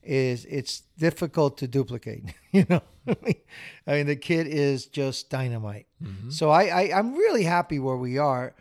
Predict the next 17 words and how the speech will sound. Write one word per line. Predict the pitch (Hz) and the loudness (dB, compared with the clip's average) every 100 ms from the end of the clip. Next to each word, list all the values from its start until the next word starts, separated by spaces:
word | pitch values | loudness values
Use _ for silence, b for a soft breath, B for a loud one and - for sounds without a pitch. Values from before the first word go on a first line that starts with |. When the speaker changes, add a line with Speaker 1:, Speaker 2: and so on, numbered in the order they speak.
| b b - | b b -8
Speaker 1:
Uh, | 127 127 123 131 - - | -2 0 0 -4 -8 -10
we | 143 165 | -6 -4
should | - - 202 240 - _ - - | -4 0 2 0 -6 _ -16 -4
cakewalk | 180 180 151 139 135 _ _ _ _ _ - | -2 0 2 4 2 _ _ _ _ _ -6
up | 139 156 | -4 -4
until | 143 - 147 139 135 | -8 -4 -4 -4 -6
Dallas. | 123 139 151 123 - - _ _ _ _ _ _ _ _ _ _ _ _ - | -6 -6 -4 -6 -10 -16 _ _ _ _ _ _ _ _ _ _ _ _ -14
Speaker 2:
Yes. | 123 117 95 - - - _ _ | -10 -10 -10 -16 -20 -20 _ _
Speaker 1:
It | 127 120 | -12 -10
should | - 147 135 | -6 -8 -8
be | 147 139 | -8 -6
now | 135 143 139 | -4 -4 -4
after | 135 - 139 | -6 -4 -4
this, | 156 151 | -4 -6
Tennessee. | - 135 127 - 202 208 208 185 - | -6 -4 -4 -2 -2 -2 -6 -12 -14
Speaker 2:
Mm-hmm. | 104 107 151 294 _ _ _ _ _ - | -14 -10 -12 -14 _ _ _ _ _ -10
Speaker 1:
Eh. | 165 | -6